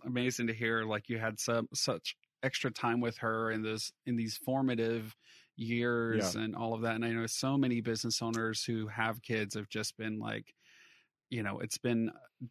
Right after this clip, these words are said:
Speaker 1: very different
Speaker 2: It
Speaker 1: than,
Speaker 2: is.
Speaker 1: than before. And I think it's gonna be very different going out back into the world
Speaker 2: Yes.
Speaker 1: and figuring out, okay, well, what does that look like
Speaker 2: Yeah.
Speaker 1: now?
Speaker 2: Yeah, totally. It's, uh, it's just, it, kind of that relearning process all over again. I mean, going back to work after the pandemic was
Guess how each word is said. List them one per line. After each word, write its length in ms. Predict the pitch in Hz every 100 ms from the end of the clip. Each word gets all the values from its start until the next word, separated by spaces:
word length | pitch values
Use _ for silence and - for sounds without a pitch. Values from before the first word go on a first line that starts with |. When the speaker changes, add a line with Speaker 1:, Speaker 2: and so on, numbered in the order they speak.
| _
Speaker 1:
very 320 | 143 120 113 135
different 480 | 185 - 269 156
Speaker 2:
It 80 | - 135
Speaker 1:
than, 140 | 135 127
Speaker 2:
is. 160 | -
Speaker 1:
than 140 | 131 120
before. 300 | 117 151 139
And 100 | 120
I 60 |
think 220 | 120 156 165
it's 120 | 156
gonna 160 | 170
be 120 | 147 131
very 380 | 123 131 131
different 440 | 120 123 120 127 120
going 260 | 120 117 -
out 220 | 117 113 - _ -
back 260 | 113 117 -
into 380 | 135 131 - 123
the 100 | 107
world 320 | 107 107 104
Speaker 2:
Yes. 320 | 113 - -
Speaker 1:
and 140 | 120 113
figuring 440 | 131 117 113 110
out, 200 | 110 107 -
okay, 240 | 110 120
well, 340 | 107 107 107 110 _ _ _
what 80 | 151
does 100 | 139
that 140 | 123
look 180 | 123 107
like 220 | 110 107 -
Speaker 2:
Yeah. 120 | 107
Speaker 1:
now? 420 | 110 101 95 120 -
Speaker 2:
Yeah, 180 | 117 92
totally. 420 | - 113 98 90 - - -
It's, 200 | 131 123
uh, 200 | 139 127 120
it's 240 | 123 -
just, 280 | 143 123 -
it, 280 | 139 135 156
kind 160 | 151
of 200 | 143 127
that 140 | 131 131
relearning 400 | 135 127 127 123
process 360 | 117 117 113
all 140 | 117 110
over 160 | 120
again. 180 | 110 104
I 80 | 107
mean, 220 | 113 110
going 300 | 110 123 127
back 240 | 110 117 -
to 100 | 110
work 240 | 113 117
after 220 | 113 -
the 40 | 110
pandemic 480 | 110 110 104 104
was 260 | 98 101